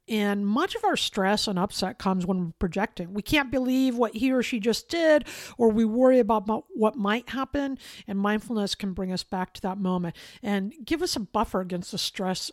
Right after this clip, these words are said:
of the day or the stress of the moment that can help, at least in that second,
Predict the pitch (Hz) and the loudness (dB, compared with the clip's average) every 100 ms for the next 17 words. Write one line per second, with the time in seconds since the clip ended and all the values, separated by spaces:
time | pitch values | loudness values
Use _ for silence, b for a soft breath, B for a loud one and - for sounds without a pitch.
0 | - 185 170 180 185 175 180 269 185 180 | -6 -6 -4 -4 -2 -2 -4 -2 -2 -2
1 | - 196 180 - 175 175 180 175 185 B | -4 -4 -6 -6 -6 -2 -2 -4 -8 B
2 | B B - 208 233 208 208 233 226 226 | B B -4 -2 -2 -4 0 0 -2 -8
3 | 226 208 - - 208 190 196 262 - - | -4 -4 -4 -6 -4 -2 -2 -2 -4 -8
4 | 170 - 165 | -8 -8 -12